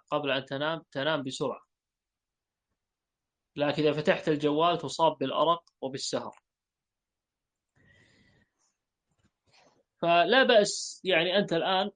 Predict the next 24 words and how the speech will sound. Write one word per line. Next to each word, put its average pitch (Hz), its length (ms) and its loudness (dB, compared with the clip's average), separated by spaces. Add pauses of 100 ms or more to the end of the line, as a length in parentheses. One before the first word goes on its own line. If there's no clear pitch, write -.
(140)
مثلا 156 340 2
في 165 180 0
هذا 180 180 4
الشهر 170 520 -2
ت-، - 80 -8
تقرأ 170 500 0
كتابا 160 460 -2
فقهيا 180 480 -6
وكتابا 220 420 0
عقديا، 160 420 -2
لا 277 140 4
بأس، 151 320 -4
لكن 220 340 0
ليست 190 380 -2
مطولة. 143 440 -2 (3000)
أما 233 280 4
إذا 190 340 4
مثلا 165 400 2
وضعت 160 340 2
لك 156 240 0
خطة 156 520 -2 (300)
أن 147 220 -4
تقرأ 165 420 0
مثلا، 143 480 -2